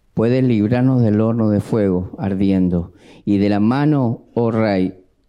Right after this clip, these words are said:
o de la mano tú, tu mano, rey, nos librará. Y si no",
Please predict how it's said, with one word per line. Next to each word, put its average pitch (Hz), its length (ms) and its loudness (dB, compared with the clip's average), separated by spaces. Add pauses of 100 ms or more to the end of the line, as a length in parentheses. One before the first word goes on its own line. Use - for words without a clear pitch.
(160)
o 127 140 0
de 143 120 0
la 131 140 0
mano 151 480 0
tú, - 500 -4 (540)
tu 101 160 -2
mano, 92 360 2
rey, 85 360 -4 (320)
nos 107 180 0
librará. 98 720 0 (260)
Y 113 180 0
si 120 300 -2
no", 170 520 -2